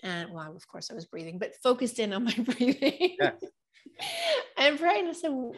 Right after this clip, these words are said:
Speaker 1: what are, what are we making here? Who is it for? And what's the problem we're gonna solve?" And at that point, my main focus was video coaching, was
Speaker 2: Okay.
Speaker 1: helping people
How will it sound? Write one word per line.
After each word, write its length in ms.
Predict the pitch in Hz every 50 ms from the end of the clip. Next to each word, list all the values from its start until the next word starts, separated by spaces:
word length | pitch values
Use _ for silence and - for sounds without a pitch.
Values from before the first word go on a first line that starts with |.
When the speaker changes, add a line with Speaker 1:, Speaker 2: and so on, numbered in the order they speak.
| - 254 240 - 247 247
Speaker 1:
what 200 | 254 277 285 302
are, 200 | 320 311 285 -
what 220 | 240 247 247 247
are 60 | 277 285
we 120 | 302 294
making 360 | 262 214 202 208 208 208 202
here? 380 | 202 196 190 190 196 202 214 - -
Who 100 | 240 247
is 160 | 254 262 262
it 140 | 285 - -
for? 260 | - - 185 180 180
And 100 | 180 185
what's 140 | 185 - -
the 80 | - -
problem 380 | - - 175 170 175 180 180
we're 120 | 170 170 170
gonna 200 | 170 - - 175
solve?" 340 | - - - - - - - _ _ - - - - - -
And 440 | 208 202 196 196 196 190 190 196 - - _ -
at 140 | 208 196 -
that 180 | 214 - -
point, 360 | - - 214 202 196 185 -
my 200 | 196 196 190 185
main 400 | 185 190 190 190 190 185 190 202
focus 600 | 190 - - 180 175 170 - 220 233 226 - -
was 160 | 196 196 190 175
video 380 | 165 156 156 156 165 185 214
coaching, 520 | 220 - 247 240 233 - - 277 294 339 381 - _ - - - _ -
was 120 | 208 190
Speaker 2:
Okay. 80 | 202 202
Speaker 1:
helping 260 | 190 185 190 190 190
people 580 | - - 208 196 - 202 208 208 208 214 -